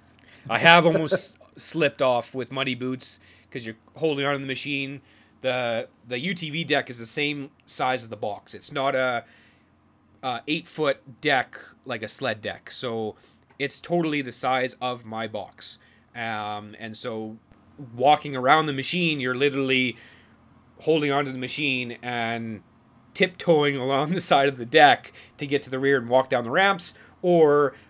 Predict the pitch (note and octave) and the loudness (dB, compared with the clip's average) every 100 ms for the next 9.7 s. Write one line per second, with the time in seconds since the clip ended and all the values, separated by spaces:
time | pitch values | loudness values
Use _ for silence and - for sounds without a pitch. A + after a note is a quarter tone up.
0 | - B2+ B2+ B2 - - - _ _ - | 0 0 2 -2 -4 -6 -8 _ _ 0
1 | C#3+ C3+ C3 B2 - C3+ C3 B2+ B2 - | 2 2 -4 -4 0 0 2 0 0 -6
2 | C3 B2+ A2 B2+ C#3+ C3 B2+ B2+ G#2 A2 | -10 -8 -8 2 2 4 4 4 2 -2
3 | G#2+ A2 - C#3 C#3 B2+ B2 - - - | -4 -8 0 4 4 2 -2 -10 -20 -12
4 | A#2+ A#2+ A#2 A#2 A2+ F#2+ - - - C3 | -10 -6 -4 -4 -6 -12 -18 -12 -4 -2
5 | G#2+ A#2+ A2 - - - - - - - | 0 0 0 -4 -18 -20 -20 -20 -20 -20
6 | - - A#2 G#2 C3 A#2+ C3 B2+ A2+ G#2+ | -20 -6 -2 -2 -4 -6 2 2 4 0
7 | G#2 G2 G#2 G2 - - - - - _ | -4 -10 -8 -8 -10 -20 -20 -20 -20 _
8 | _ - - C3+ C3 D3+ F#3 C3+ C#3 C3 | _ -20 2 2 4 4 4 4 4 4
9 | A#2 A#2 A2+ A#2 A2+ A2 | 2 2 0 2 2 2